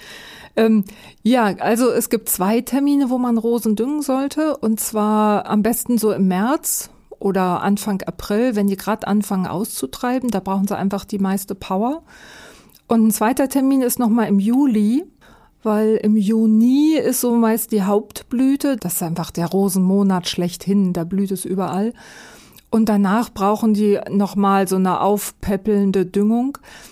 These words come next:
weil die auch im Sommer schon wieder die Blütenknospen fürs nächste Jahr anlegen.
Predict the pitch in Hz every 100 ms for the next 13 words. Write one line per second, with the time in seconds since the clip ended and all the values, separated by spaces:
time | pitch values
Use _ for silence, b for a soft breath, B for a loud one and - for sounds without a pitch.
0 | B B 208 214 220 156 202 - 202 202
1 | 220 254 254 226 220 214 214 202 196 214
2 | 240 220 - 214 214 - 214 226 208 214
3 | 208 208 202 196 202 190 180 180 180 175
4 | 175 175 185